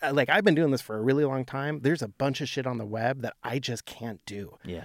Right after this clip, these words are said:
Speaker 1: Because I would have to, like, like, re-, like, go back and, like, relearn a bunch of things
Speaker 2: Right.
Speaker 1: to be able to tap into, like, you know, this latest technology,
Speaker 2: Yeah.
Speaker 1: right?
Speaker 2: Yeah.
Speaker 1: And it,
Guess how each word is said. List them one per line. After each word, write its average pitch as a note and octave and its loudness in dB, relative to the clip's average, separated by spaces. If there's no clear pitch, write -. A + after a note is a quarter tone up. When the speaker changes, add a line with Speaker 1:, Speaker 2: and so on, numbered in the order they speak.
Speaker 1:
Because - 4
I C3 4
would D#3 2
have C#3 -6
to, B2+ -2
like, G2 -6
like, A2 -4
re-, C3 -6
like, A#2+ -6
go E3+ 0
back C3+ 2
and, G#2+ -4
like, F#2 -12
relearn B2+ 2
a G#2+ -4
bunch C#3 -4
of F#2+ -14
things G#2 -4
Speaker 2:
Right. E2+ -4
Speaker 1:
to D#3 0
be C3+ 4
able C3+ 2
to A#2+ -6
tap - -4
into, B2+ -2
like, G2+ -8
you B2+ -4
know, G2+ -8
this G#2 -8
latest A#2+ 0
technology, A2 -6
Speaker 2:
Yeah. F2 -6
Speaker 1:
right? A#2+ -2
Speaker 2:
Yeah. E2+ -8
Speaker 1:
And E3 8
it, D3+ 6